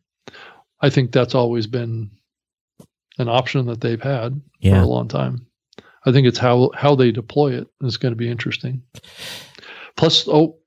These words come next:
Speaker 1: uh, let me say this too. There's also rumors flying around that there's going to be, uh, Apple Music and Apple Podcasts app on Windows.
Speaker 2: Yeah, I've heard that,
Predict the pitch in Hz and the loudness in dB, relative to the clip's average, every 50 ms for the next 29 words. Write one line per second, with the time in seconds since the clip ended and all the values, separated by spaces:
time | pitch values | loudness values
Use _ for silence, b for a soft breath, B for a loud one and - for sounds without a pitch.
0 | _ - 135 131 131 127 123 123 123 123 120 123 120 113 117 135 127 120 120 117 | _ -4 -2 0 0 0 0 -2 -2 -4 -4 -6 -8 -8 -4 -4 -2 -2 0 -2
1 | 110 - 135 120 117 117 147 165 143 - - - - 156 160 147 120 110 120 120 | 0 2 2 4 4 4 4 4 4 0 -4 -2 2 2 2 4 2 0 -2 -4
2 | 113 - 127 131 123 - 135 127 120 120 120 127 123 123 123 120 117 - - 131 | -2 2 2 2 2 0 -2 -2 0 0 2 2 2 2 2 0 -2 0 2 2
3 | 123 123 120 120 117 120 120 123 127 123 117 113 107 - 123 117 113 113 113 110 | 2 2 0 -2 -2 -2 -2 -2 0 0 0 -2 -2 0 0 0 2 0 0 -2
4 | - - - 131 123 117 113 - 117 117 117 113 113 113 113 113 110 113 113 113 | -4 -2 0 0 0 0 -2 -4 -2 0 2 2 2 2 0 0 -2 -2 -4 -4
5 | 117 113 107 - B B B B B B B B - 131 123 - 131 123 123 139 | -6 -8 -10 -12 B B B B B B B B 0 0 2 2 2 4 6 4
6 | 147 135 156 156 156 143 127 127 123 120 - 120 - - 160 190 208 - - 127 | 6 6 4 2 2 0 0 0 -2 -2 -2 -6 -2 0 0 0 0 0 -4 -4
7 | 110 107 107 - - - - - - - _ - 147 117 117 117 - - - - | -4 -4 -6 -6 -6 -6 -8 -10 -14 -18 _ -12 -10 -10 -10 -10 -12 -14 -10 -6
8 | 139 120 117 117 117 113 120 190 247 220 165 - - - - - _ _ _ _ | -6 -4 -4 -4 -4 0 2 2 2 2 0 -2 -4 -10 -20 -20 _ _ _ _
9 | _ _ _ _ _ _ _ _ _ _ _ _ _ 107 110 107 95 92 92 85 | _ _ _ _ _ _ _ _ _ _ _ _ _ 2 2 4 4 4 2 0
10 | - - - - 87 90 90 85 98 104 110 | -2 -8 -6 -2 -2 -2 0 2 2 0 0